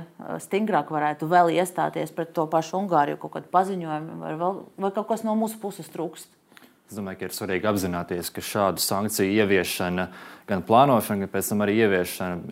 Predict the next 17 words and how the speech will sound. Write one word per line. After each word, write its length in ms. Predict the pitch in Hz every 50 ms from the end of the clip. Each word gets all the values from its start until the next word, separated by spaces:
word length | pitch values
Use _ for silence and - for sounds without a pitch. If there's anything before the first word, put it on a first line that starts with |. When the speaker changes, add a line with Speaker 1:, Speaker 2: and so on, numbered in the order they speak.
| 104 107
Speaker 2:
Eiropas 300 | 101 98 90 - - -
Savienības 480 | 120 120 120 107 95 92 90 85 - 98
līmenī, 380 | 95 95 92 90 85 85 82 -
kur 140 | - 87 85
mums 180 | 85 80 -
ir 140 | - 90 87 87
divdesmit 400 | 95 90 87 85 - 87 82 -
septiņas 400 | 98 92 - - 87 85 85 82
dalībvalstis 800 | 107 107 101 92 87 82 85 82 80 82 - - - - - - - - - - - - - 82
ar 80 | 82 87
dažādiem 500 | 101 110 107 107 90 85 92 90 87 87
redzējumiem, 640 | 95 101 92 95 87 78 80 82 80 82 82 82 82
ar 80 | 85 85 90
dažādām 500 | 95 85 92 85 85 85 87 85 85 87 95
interesēm, 560 | 104 104 - 104 - - 107 85 87 87 82 - - - - - - - _ -
tas 220 | 98 95 - - -
vienmēr 400 | 87 87 90 92 98 101 98